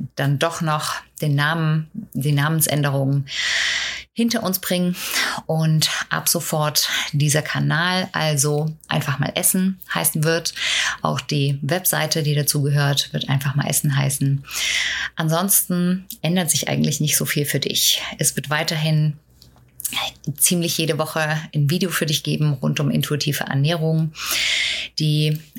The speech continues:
alten Artikel zum Thema Lebensfreude und Stressabbau findest du weiterhin, aber sie sind nicht mehr so,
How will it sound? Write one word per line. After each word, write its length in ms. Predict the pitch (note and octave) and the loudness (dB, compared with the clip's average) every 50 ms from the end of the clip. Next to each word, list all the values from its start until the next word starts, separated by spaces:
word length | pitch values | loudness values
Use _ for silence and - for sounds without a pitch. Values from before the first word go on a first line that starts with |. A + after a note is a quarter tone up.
| - - | -8 -4
alten 260 | D#3+ E3+ E3+ - - | -4 -4 -4 -4 -4
Artikel 540 | E3+ D#3+ - A3+ A3 - G3+ F#3 F3+ F#3 F#3 | -4 -2 -2 -4 -2 -2 0 0 0 0 0
zum 240 | - - F3 E3 D3+ | 0 0 0 0 0
Thema 440 | - E3+ E3 D#3+ D3 D3 D3+ D3+ D3+ - - - - - D#3 | 0 0 2 2 2 2 2 0 -2 -4 -4 -4 -6 -4 -2
Lebensfreude 760 | E3 E3 F#3 F#3 F3+ F3 - - - D#3+ D#3+ D#3 D3+ D#3 D3 | 0 0 0 2 2 2 0 0 0 0 0 0 2 0 0
und 100 | C#3+ C#3+ | 0 0
Stressabbau 720 | - - - E3 E3 - - D3 C3 B2+ C3+ C3+ C3+ C#3 C#3 | -2 0 0 0 0 0 0 0 -2 0 0 0 0 0 -2
findest 380 | - - D#3+ D#3 D#3 D#3 - | -2 0 2 2 2 2 0
du 100 | C#3+ C3 | -2 0
weiterhin, 560 | C3 C3+ C#3+ F3+ - F3+ E3 D#3+ D#3 D#3 D3+ D3+ | 0 0 0 0 0 0 0 2 2 4 4 2
aber 220 | D3+ D3 D3+ D3 | 2 0 0 2
sie 120 | C3 C#3 | 2 2
sind 220 | C#3 - C#3 C3+ B2+ | 2 2 0 0 2
nicht 180 | D3 C#3 - | 2 0 2
mehr 160 | D3 C#3+ C#3 C3 | 2 2 2 2
so, 260 | C3 C3 C#3+ C#3+ | 2 0 0 -2